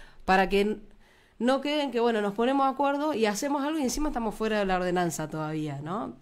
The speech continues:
Y, y en todos lo-, estos procesos que mencionamos, eh, bueno,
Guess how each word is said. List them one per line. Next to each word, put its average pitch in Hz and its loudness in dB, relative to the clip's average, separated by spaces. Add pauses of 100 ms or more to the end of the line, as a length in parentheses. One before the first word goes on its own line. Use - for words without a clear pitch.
(680)
Y, 196 -4
y 214 4
en 214 2
todos 285 4
lo-, 208 2
estos 202 0
procesos 196 -2
que 208 0
mencionamos, 202 0
eh, 147 -4
bueno, 175 -8